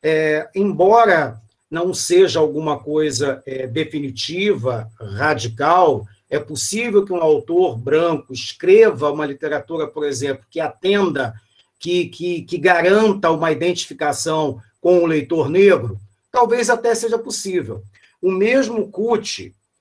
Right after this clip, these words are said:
que defende no seu livro Literatura Negro-Brasileira, tá? Ele, ele, é,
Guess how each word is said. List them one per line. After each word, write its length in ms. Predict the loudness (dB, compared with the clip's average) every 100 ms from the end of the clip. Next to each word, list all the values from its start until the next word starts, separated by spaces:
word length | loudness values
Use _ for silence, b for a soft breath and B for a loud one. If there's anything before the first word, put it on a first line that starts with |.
| _ _
que 120 | -2
defende 640 | 4 4 2 0 0 0 -4
no 140 | -4
seu 280 | -2 2 2
livro 540 | 2 -2 -4 -4 -6
Literatura 640 | -4 -4 -2 -2 -2 -2 -2
Negro-Brasileira, 1400 | 0 2 2 2 -4 -2 -2 -2 -2 4 6 6 2 -10 -18 _
tá? 360 | -6 -4 -4 b b b b
Ele, 400 | 4 4 4 0 4
ele, 460 | 4 4 0 -4 2
é, 600 | 4 6 4 2 0